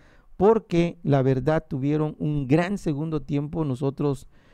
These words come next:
tuvimos un gol, después supimos aguantar y se decidió en penales. Logramos el pase y tenemos que seguir mejorando, definitivamente hicimos un buen primer tiempo,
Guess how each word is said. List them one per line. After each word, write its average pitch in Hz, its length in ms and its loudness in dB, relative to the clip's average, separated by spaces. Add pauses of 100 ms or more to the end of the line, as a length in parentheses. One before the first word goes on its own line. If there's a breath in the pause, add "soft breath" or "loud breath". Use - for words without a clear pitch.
(200 soft breath)
tuvimos 156 460 0
un 143 180 -4
gol, 151 300 2
después 139 360 -2
supimos 147 520 -4
aguantar 123 680 -2
y 151 140 -6
se 143 160 -4
decidió 135 720 -4
en 131 160 -2
penales. 123 680 -4 (460 soft breath)
Logramos 190 680 2
el 135 120 -2
pase 165 500 -4
y 147 120 -6
tenemos 147 500 -4
que 139 120 -6
seguir 139 400 -4
mejorando, 160 640 -2
definitivamente 170 840 -2
hicimos 180 400 -2
un 175 140 -6
buen 175 200 2
primer 156 320 -2
tiempo, 151 540 0